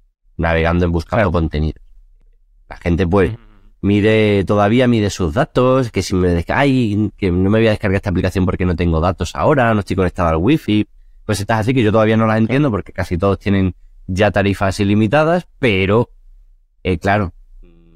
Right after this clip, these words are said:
Speaker 1: en las aplicaciones, en lo que es el marketing de aplicaciones, el aso no es tan importante como el seo, por ejemplo, para un e-commerce.
Speaker 2: Claro, claro,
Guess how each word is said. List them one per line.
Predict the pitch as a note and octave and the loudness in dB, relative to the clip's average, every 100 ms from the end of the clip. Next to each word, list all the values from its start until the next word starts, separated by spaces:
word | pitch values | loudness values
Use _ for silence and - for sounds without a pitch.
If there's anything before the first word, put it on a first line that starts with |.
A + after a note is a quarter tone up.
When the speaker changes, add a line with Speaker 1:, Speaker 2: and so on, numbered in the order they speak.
| E2 _ - | -20 _ -4
Speaker 1:
en | G2 F#2 | -2 0
las | F#2 F2+ | 0 0
aplicaciones, | G2+ F#2 F#2+ F#2 G2 G#2+ A2 A#2+ G#2+ | -2 -2 0 -2 0 2 2 2 0
en | G2 | 0
lo | F2+ | 0
que | |
es | F#2 | -2
el | A2 | 0
marketing | G2+ G#2 A2 G#2+ G#2+ | 0 0 0 0 2
de | |
aplicaciones, | G2 G2+ G#2+ - A2 A#2+ A#2 - - _ _ - | 0 0 -2 0 2 2 -2 -10 -20 _ _ -2
el | A2 G#2 A2 | 0 2 2
aso | A#2+ - B2+ B2+ - - | 0 0 -2 -2 -4 -6
no | G#2 A#2 | 0 0
es | A2+ - _ - - _ | 0 -6 _ -20 -20 _
tan | A#2 A#2+ | 0 2
importante | B2+ A#2+ B2 G#2+ A#2+ A#2+ B2+ | 2 2 0 0 0 0 -2
como | - G#2+ F#2+ | 0 2 2
el | F2 | 0
seo, | - G2+ F#2 | 0 0 2
por | G2 | 0
ejemplo, | F#2 G2 G2 | 0 0 0
para | F2 G#2 | 0 0
un | G2+ | 2
e-commerce. | E2+ D#2+ C2+ - - _ _ _ _ _ _ - - | 0 -2 -4 -8 -20 _ _ _ _ _ _ -20 -4
Speaker 2:
Claro, | A2+ F2 E2 | -2 -2 -2
claro, | E2 D#2 | -4 -6